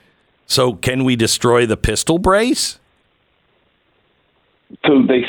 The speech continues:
Speaker 2: say that you can destroy the pistol brace, um, and the A T F has various, uh, methods of how you're supposed to destroy it. I mean, easiest thing would be, you know, I guess, crush it up, throw it away, right? Um, but yeah,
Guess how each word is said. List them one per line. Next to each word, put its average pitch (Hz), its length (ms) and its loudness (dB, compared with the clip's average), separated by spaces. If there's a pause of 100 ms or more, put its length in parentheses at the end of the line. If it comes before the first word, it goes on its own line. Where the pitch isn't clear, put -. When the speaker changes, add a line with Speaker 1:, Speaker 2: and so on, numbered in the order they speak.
Speaker 2:
say 190 200 6
that 165 240 0
you 120 80 4
can 107 180 0
destroy 95 420 2
the 95 120 -2
pistol - 460 0
brace, 78 380 0 (280)
um, 80 380 2
and 98 180 0
the 98 40 2
A 117 200 2 (120)
T 104 120 2
F 104 180 -2
has 87 320 2 (100)
various, 92 480 2 (220)
uh, 76 380 2
methods 90 520 0
of 90 100 0
how 85 240 2
you're 80 440 2
supposed - 440 -2
to 80 80 0
destroy 78 460 0
it. 80 100 -2
I - 40 0
mean, 80 180 0
easiest 82 380 0
thing 82 140 0
would 82 140 0
be, - 200 0
you 78 80 0
know, 76 100 2
I 78 80 0
guess, 80 140 0 (220)
crush - 260 -2
it 80 80 2
up, 82 200 0
throw 76 160 0
it - 80 0
away, 82 240 0
right? 78 320 2 (600)
Um, 90 300 2 (300)
but 104 160 0
yeah, 143 180 4